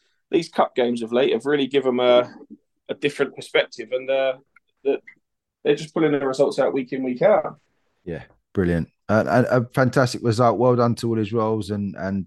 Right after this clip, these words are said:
Speaker 2: uh, nice to see Met League teams, uh, entering, uh, the Plumstead Cup. Gibbs, before we go, just a really quick, uh, question for you. What has been your moment of twenty twenty-three?
Speaker 1: Oh, blimey. What, for Peckham Rye or just in general?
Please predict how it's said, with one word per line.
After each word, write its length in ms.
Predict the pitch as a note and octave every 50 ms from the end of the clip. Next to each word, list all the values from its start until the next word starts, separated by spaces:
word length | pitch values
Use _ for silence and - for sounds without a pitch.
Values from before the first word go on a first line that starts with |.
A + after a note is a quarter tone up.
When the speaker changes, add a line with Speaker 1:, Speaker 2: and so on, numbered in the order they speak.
| - G#2
Speaker 2:
uh, 160 | G2 F#2+ G2
nice 240 | G#2+ A#2 A2+ G#2 -
to 120 | - - G2
see 180 | - G#2+ G#2
Met 260 | G2 G#2 G#2+ - -
League 220 | - G2+ F#2+ F2 -
teams, 380 | - - G#2 G2 F#2 E2+ - - _ _ _ _ _ _ -
uh, 140 | E2+ F2+ F#2 -
entering, 460 | - G2+ G2+ - - E2+ F#2 F2+ D#2+ - _ _ -
uh, 140 | - F2+ F2+
the 80 | F2+
Plumstead 360 | - - G#2 F2 - - G#2
Cup. 280 | - - B2 - - -
Gibbs, 300 | - F3 F3 D3 A#2 -
before 380 | - C3+ B2+ - F3+ E3+ D#3+ C#3+
we 100 | C#3+ C3
go, 340 | B2 - F3 E3 D3+ C3
just 240 | A2+ - C#3+ C3 -
a 80 | D3+ C3
really 360 | C3 D3 E3 D#3+ D#3 C#3+ C3+
quick, 480 | B2+ - - - F3 D3 - - - - _ _ _ _ _ _ _ _ _ _ _ _
uh, 200 | - A2 A2+ A2+
question 540 | - - - - E3+ D#3 - - - C#3 B2+
for 120 | A#2+ - C3
you. 140 | A#2+ A#2
What 220 | A#2 D3+ E3+ D3+ A#2
has 120 | D3 B2
been 240 | - - D#3+ D3+ C#3
your 220 | C3+ C#3+ D3 C#3
moment 480 | C3+ C#3 D3 C#3+ C#3 B2+ A#2 G2+ F#2 - _ _
of 140 | A2 G#2 -
twenty 260 | - - C3+ B2+ A#2
twenty-three? 720 | - - B2+ A#2+ A#2 G#2+ - - A#2+ A#2 G#2+ F#2 E2+ - _ _ _ _ _ _ _ _ _ _ _ _ _ _ _ _ _ _ - - _ _ _ _ _ _ _ _ -
Speaker 1:
Oh, 200 | - D#3 D3 -
blimey. 460 | - A#2+ C3+ D3+ D#3 C#3+ A#2+ A2+ A#2 -
What, 240 | D3 C#3 - - -
for 120 | - A#2
Peckham 360 | - E3 E3 - - F3 F#3
Rye 180 | G#3 - G#3 G3
or 80 | F#3+
just 180 | G3 E3 D#3 -
in 100 | - C3
general? 440 | B2 - C#4 C#4+ - G#3+ A3 G#3+